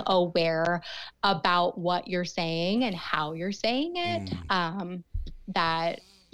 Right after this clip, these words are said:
Speaker 1: I think that that is a major thing.
Speaker 2: Heather, listen, I get mushy sometimes on this podcast, and I just wanna say that when I, when I think about what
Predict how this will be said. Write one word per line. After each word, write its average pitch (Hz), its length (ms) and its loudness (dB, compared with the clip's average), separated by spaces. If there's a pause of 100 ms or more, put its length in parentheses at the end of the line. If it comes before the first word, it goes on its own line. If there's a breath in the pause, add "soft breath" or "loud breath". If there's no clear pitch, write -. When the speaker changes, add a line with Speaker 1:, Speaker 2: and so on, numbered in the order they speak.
Speaker 1:
I 180 120 -6
think 165 320 -8
that 170 160 -6
that 156 260 0
is 165 380 -2 (400 loud breath)
a 190 100 2
major 165 480 0 (100)
thing. 180 520 -2 (560 soft breath)
Speaker 2:
Heather, 147 260 2
listen, 135 440 2 (140)
I 113 120 0
get 113 280 -2
mushy 113 360 0
sometimes 104 520 -6
on 104 120 -6
this 98 120 -8
podcast, 101 600 -8
and 107 100 -8
I 107 60 -6
just 113 180 -6
wanna 120 180 -2
say 110 340 -2
that 104 140 -4
when 101 140 -6
I, 104 140 -6 (500 loud breath)
when 117 240 6
I 113 120 4
think 131 520 0 (100)
about 107 840 4 (120)
what 104 440 0